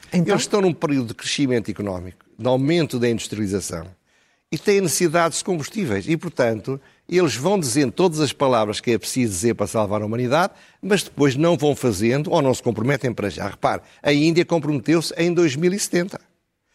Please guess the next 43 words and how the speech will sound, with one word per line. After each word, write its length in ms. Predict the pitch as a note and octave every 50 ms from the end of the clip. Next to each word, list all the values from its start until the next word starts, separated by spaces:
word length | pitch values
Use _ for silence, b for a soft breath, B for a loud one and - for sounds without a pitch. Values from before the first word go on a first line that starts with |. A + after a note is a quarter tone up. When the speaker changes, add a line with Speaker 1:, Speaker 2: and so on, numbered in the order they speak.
| _ _ _ _ _ -
Speaker 2:
Portanto, 480 | - F#3 - - D#3+ C3 A#2 G#2+ - F3
o 40 |
que 80 | D#3+ G#3+
eu 60 | G3+ F3
quero 140 | F#3+ F3+
dizer 160 | C#3 C#3+ D#3 -
com 140 | - D#3+
isto 200 | D#3+ C3+ - -
é 20 | A#2+
o 80 | G#2+
seguinte. 400 | - - - F2+ - - E2 - _ _ - _ _ _ _ _ _ _ _ _ _ _ _
De 120 | - - -
facto, 400 | - D#3+ C#3+ C3+ - - E3+ D#3
há, 20 |
há, 560 | - - - D#3 C3+ - - D3 - - C#3
há 60 | C#3
três 220 | - - C3+ B2+ -
semanas 360 | - C#3+ D3+ C#3+ A#2 G2+ E2
disso. 320 | D2+ D2+ E2 - - - _
Isto 220 | - - - -
é, 140 | - G#4+ F#4+
vai 100 | - F3
ser 120 | E3 - F#3
uma 100 | F3 F#3
tragédia. 500 | - G#3 G3 F#3 F#3+ F3 D#3 C#3+ E3 - -
É 100 | C3+ A#2+
o 40 |
que 80 | - -
me 80 | C3+ C3+
Speaker 1:
Pois. 100 | G#3+ A3+
Speaker 2:
dizem 180 | D#4+ F#3+ C#3
os 100 | B2 -
cientistas, 600 | - F#2+ F#2+ F2 - - E3+ F3+ D#3+ - D#3 - B B B B B
é 100 | B C#3
o 80 | C#3 -
que 100 | - C3+
dizem 320 | B2+ D#3+ D3+ A#2+ C3 B2
todos 380 | G#2+ - - G3 G3+ F#3 C#3 A#2+
os 80 | G#2+
competentes 560 | - - C3 A2+ - - - D3 D3 C3+ -
pessoas 320 | - - - D3 D3 B2+ -
sobre 280 | - G#2+ F2+ E2+ -
isto. 200 | - - - _